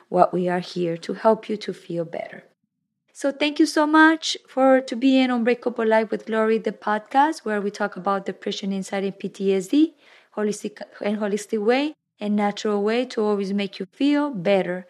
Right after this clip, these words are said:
And remember what Frank, uh, teach us today, to put your hand in your, in your stomach or in your heart and say, "I listen to you.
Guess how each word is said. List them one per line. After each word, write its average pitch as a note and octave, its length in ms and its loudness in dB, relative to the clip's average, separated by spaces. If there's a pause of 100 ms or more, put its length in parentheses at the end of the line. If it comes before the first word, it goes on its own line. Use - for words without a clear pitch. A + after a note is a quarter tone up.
(340)
And B3 160 -2
remember C#4+ 460 4
what C4+ 480 6
Frank, B3+ 560 4
uh, A3+ 180 -2 (100)
teach D4+ 320 6
us G#3+ 240 -2
today, G3 500 -2 (360)
to - 120 -10
put B3+ 220 -8
your A#3 160 -8
hand A#3+ 640 -6
in G#3+ 200 -6
your, G3 440 0 (320)
in F#3+ 100 -6
your F#3 100 -4
stomach C#4+ 580 -2
or C#4 280 0
in C4 260 0
your C4 140 -2
heart G#3 460 -2 (400)
and G#3+ 180 -6
say, G3+ 680 -4 (360)
"I A#3 640 6 (400)
listen G#3 460 -4 (100)
to G3 60 -10
you. E3+ 380 -12